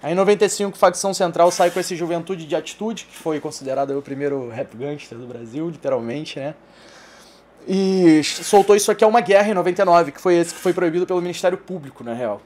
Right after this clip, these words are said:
O Ministério Público proibiu o clipe de exibição no Brasil porque considerou, sei lá, subversivo, mas isso já em noventa e nove, né?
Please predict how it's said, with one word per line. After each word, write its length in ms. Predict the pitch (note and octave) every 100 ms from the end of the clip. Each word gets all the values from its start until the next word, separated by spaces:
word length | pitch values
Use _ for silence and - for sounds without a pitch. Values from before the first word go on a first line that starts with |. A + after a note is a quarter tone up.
| _
O 60 | A2
Ministério 320 | A2+ - C3+
Público 240 | D#3 D3+ E3+
proibiu 480 | F#3 F3 C#3+ E3+
o 40 | F3+
clipe 280 | F#3+ F#3 F3+
de 180 | D#3+
exibição 560 | E3+ D3+ E3 F3 E3+ E3
no 60 | E3
Brasil 500 | D#3 C3+ C3+ D#3+ D3+
porque 380 | D3+ C3+ D3+ D3+
considerou, 440 | C#3+ C#3 C3+ C#3+ D3
sei 100 | D3+
lá, 100 | C3
subversivo, 720 | - A#2 A#2 G#2+ - C#3 A#2+ G#2
mas 220 | A#2 A#2
isso 180 | D#3 C#3+
já 200 | C#3 E3+
em 80 | F3+
noventa 320 | D3 F3 F3
e 20 |
nove, 280 | A#2+ A2+
né? 120 | A2